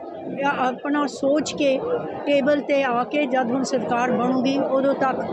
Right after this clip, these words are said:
ਥੋੜ੍ਹਾ ਜਿਹਾ ਸ-, ਜੇ ਇਹ ਸਬਰ ਰੱਖਣ ਤਾਂ ਸਾਰੇ ਜਣੇ ਪੰਜਾਬੀ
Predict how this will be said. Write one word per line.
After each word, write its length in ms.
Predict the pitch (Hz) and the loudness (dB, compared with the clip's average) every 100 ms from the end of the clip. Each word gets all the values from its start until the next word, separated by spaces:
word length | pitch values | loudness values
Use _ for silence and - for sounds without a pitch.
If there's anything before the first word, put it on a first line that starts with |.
| - - - | -4 -4 -2
ਥੋੜ੍ਹਾ 220 | 277 277 | 2 2
ਜਿਹਾ 180 | 262 277 | 2 0
ਸ-, 140 | 262 | -2
ਜੇ 360 | 240 233 262 247 - - - - | -2 2 4 2 -2 -10 -8 0
ਇਹ 160 | 262 254 | 2 2
ਸਬਰ 360 | - 247 285 | 0 0 2
ਰੱਖਣ 400 | 262 240 262 285 320 - - - - | 0 -2 0 0 0 -6 -10 -8 0
ਤਾਂ 320 | 269 269 - | 0 0 -4
ਸਾਰੇ 540 | - - 247 302 392 381 | -8 -4 0 2 2 2
ਜਣੇ 340 | 294 285 254 | 0 0 -4
ਪੰਜਾਬੀ 680 | - 254 240 233 214 240 | -4 -4 -2 -2 0 -2